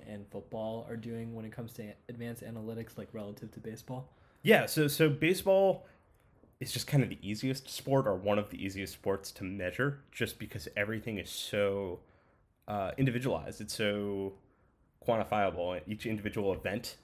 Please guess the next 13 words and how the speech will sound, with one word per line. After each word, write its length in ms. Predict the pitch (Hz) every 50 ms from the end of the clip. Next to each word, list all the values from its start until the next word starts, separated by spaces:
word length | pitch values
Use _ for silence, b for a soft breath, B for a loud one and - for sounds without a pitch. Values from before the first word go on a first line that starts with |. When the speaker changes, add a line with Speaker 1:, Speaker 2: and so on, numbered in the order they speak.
| - -
Speaker 2:
is, 220 | 98 92 - -
like, 260 | 85 82 76 - - -
measured, 400 | 92 95 - - 156 170 156 - - _ _ - -
uh, 60 | -
and 180 | 95 85 - 95
tracked. 380 | - - 110 - - - - - b b b b b b b b b
So 460 | - - - 113 107 107 104 101 101 110 113
there 140 | 123 117
are 120 | 110 110 113
some 220 | 113 - 117 104 98
uncertainties, 580 | 98 - - 131 143 135 - - 95 85 82
but, 220 | - - 95 - -
like, 220 | 82 82 80 -